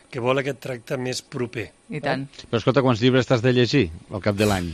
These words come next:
Speaker 3: per fer això?
Speaker 1: No, no, no, no ens enganyem. A veure, nosaltres llegim molt. A la llibreria, mm, lo bo que tenim és que tot el personal de Galatea llegeix i posem en comú i,
Speaker 3: Ahà.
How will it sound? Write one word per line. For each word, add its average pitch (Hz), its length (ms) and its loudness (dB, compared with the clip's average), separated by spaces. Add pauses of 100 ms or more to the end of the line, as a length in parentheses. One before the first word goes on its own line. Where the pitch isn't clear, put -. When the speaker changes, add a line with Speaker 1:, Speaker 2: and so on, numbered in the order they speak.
Speaker 3:
per 113 120 0
fer 110 140 2
això? 101 220 0 (140)
Speaker 1:
No, 190 240 -2
no, 185 100 0
no, 165 160 2
no 160 80 -2
ens 156 100 -6
enganyem. 120 400 -8
A 117 80 -6
veure, 127 160 -2
nosaltres 135 400 -2
llegim 131 320 -2
molt. 127 400 0
A 123 120 -2
la 131 120 -2
llibreria, 123 600 0 (160)
mm, 120 580 -10
lo 123 80 0
bo 123 160 0
que 135 100 -2
tenim 147 380 0
és - 120 -2
que 117 180 -8 (480)
tot 143 240 0
el 117 100 -6
personal 113 380 -8
de 120 140 -2
Galatea 123 520 -2 (360)
llegeix 110 560 -2 (100)
i 123 100 -10
posem 120 340 -6
en 127 100 -2
comú 131 340 -2 (180)
i, 117 80 -6
Speaker 3:
Ahà. 98 240 -4